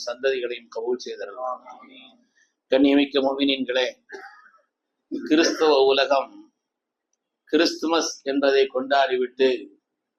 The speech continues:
அவர்கள் எல்லோரும் மகிழ்ச்சியிலே இருக்கக்கூடிய ஒரு காலகட்டம். ஈசா அலைஹிஸ்ஸலாமை தங்களுடைய தெய்வமாக கருதி அவர்கள்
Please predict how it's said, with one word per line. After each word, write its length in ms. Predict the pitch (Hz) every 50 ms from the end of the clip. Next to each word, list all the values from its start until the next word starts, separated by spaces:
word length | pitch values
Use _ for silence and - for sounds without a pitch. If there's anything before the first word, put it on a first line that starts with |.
| _ _ _ _ _ _ _
அவர்கள் 280 | - 135 139 131 135 135
எல்லோரும் 480 | 135 135 139 143 147 151 151 151 139 135
மகிழ்ச்சியிலே 580 | 131 127 131 139 139 - - 143 139 139 135 131
இருக்கக்கூடிய 560 | 131 127 123 - 123 117 - 117 113 127 131
ஒரு 180 | 127 123 120 -
காலகட்டம். 640 | - - 107 117 123 117 110 101 - _ - - - _ _ _ _ _ _ _ _ _ _ _ _ _ _ _ _ _ _ _ _ _ _ _ _ _ _ _ _ _ _ _ _ _ _ _ _ _ _
ஈசா 300 | 135 147 147 151 165 170
அலைஹிஸ்ஸலாமை 760 | 160 156 151 143 143 147 143 - 143 143 143 143 143 147 143 139 -
தங்களுடைய 560 | - 131 139 131 135 131 127 127 131 127 131 127 117 104 98 95 - _ _ _ _ _ _ _ _ _ _ _ _ _ _ _ _ _ _ _ _ _ _ _ -
தெய்வமாக 640 | 123 139 156 170 170 175 175 170 170 165 160 156
கருதி 340 | - - 147 143 147 147 147
அவர்கள் 460 | 143 135 139 139 131 123 131 127 117